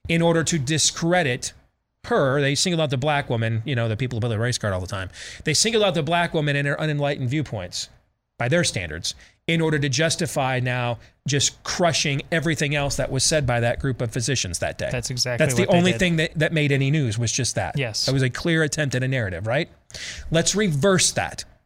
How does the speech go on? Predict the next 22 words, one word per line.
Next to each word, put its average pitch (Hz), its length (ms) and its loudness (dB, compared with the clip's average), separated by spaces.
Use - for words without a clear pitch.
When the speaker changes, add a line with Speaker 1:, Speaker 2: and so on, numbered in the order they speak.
Speaker 1:
If 196 200 2
there 262 160 4
were 226 200 4
nuggets 190 480 4
in 156 100 2
these 147 180 2
three 156 220 0
thousand 135 380 0
plus 143 280 0
emails 127 420 0
Speaker 2:
This 120 120 2
Speaker 1:
that 151 40 0
would 131 100 2
Speaker 2:
is 127 60 4
Speaker 1:
make 139 160 4
Speaker 2:
exactly 131 180 2
Speaker 1:
Fauci 165 280 2
Speaker 2:
right. 151 80 2
Speaker 1:
look 156 280 -2
good, 139 300 2
would 139 140 0
they, 143 160 0